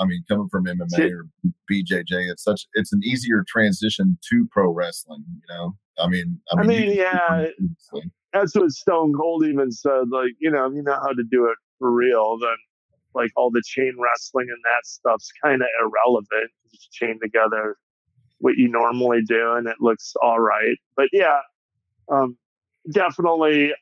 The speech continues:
Speaker 2: uh, I think it's cool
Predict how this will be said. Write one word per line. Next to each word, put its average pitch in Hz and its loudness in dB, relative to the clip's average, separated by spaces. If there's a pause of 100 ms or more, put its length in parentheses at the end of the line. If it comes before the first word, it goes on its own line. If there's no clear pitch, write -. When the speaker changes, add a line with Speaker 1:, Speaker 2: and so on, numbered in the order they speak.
Speaker 2:
uh, 151 4 (1300)
I 240 2
think 151 0
it's 147 -6
cool 147 0